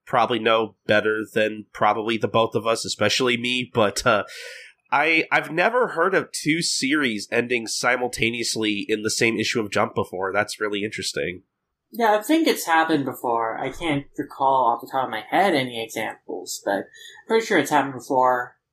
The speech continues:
Speaker 2: Basically, though, I guess these series just did not catch on. Though it's worth noting that Spring Weapon number one, which was, uh, debuted at the s-, around the same time as Amalgam, is hanging in there and actually got a pretty high ranking in the most recent, uh,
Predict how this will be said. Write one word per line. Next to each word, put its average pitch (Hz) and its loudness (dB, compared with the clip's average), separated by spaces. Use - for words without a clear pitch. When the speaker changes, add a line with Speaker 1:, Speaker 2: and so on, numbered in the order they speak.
Speaker 2:
Basically, 175 0
though, 131 -2
I 135 -6
guess 139 -2
these 139 -6
series 123 -8
just 185 -2
did 165 -6
not 147 -4
catch 185 0
on. 165 2
Though 160 4
it's 165 -2
worth 226 2
noting 202 0
that 165 2
Spring 269 -2
Weapon 247 0
number 202 0
one, 208 0
which 170 -2
was, 160 0
uh, 135 2
debuted 180 2
at 185 0
the 156 -2
s-, - -6
around 165 2
the 160 0
same 165 -4
time 160 -2
as 131 -2
Amalgam, 127 -2
is 139 0
hanging 202 -2
in 220 0
there 143 4
and 143 -2
actually 170 -4
got 160 4
a - -8
pretty 175 -4
high 160 4
ranking 160 2
in 131 -6
the 135 -6
most 139 -4
recent, 143 0
uh, 131 -4